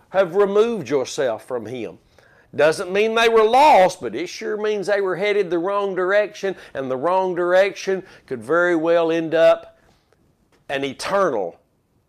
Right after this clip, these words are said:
destination from a wrong direction. So you better be careful when you're reading behind all those old commentary writers out there.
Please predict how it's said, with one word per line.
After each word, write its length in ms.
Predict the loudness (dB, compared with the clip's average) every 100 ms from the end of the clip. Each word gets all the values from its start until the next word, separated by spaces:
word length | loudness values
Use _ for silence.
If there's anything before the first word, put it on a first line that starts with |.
| _ _
destination 1000 | -2 0 0 -6 -2 0 0 -2 -10 -12 -16 _
from 260 | -6 -4
a 60 | -2
wrong 360 | 0 2 0 -2
direction. 560 | 0 0 0 -6 -16
So 140 | -10 -8
you 160 | -6
better 220 | -4 -4
be 120 | -4 -8
careful 640 | -4 -4 -4 -2 -4 -6 -14 _ _ _ _
when 140 | -6 -4
you're 140 | 0
reading 340 | 2 2 -2
behind 420 | -6 -4 -2 -2 0
all 300 | 4 4 2
those 260 | 0 -4 -10 _
old 340 | 0 2 2 0
commentary 720 | -2 -2 -2 -4 -4 -2 -2
writers 500 | -2 0 0 -2 -2
out 280 | -2 -2 0
there. 400 | 0 0 -2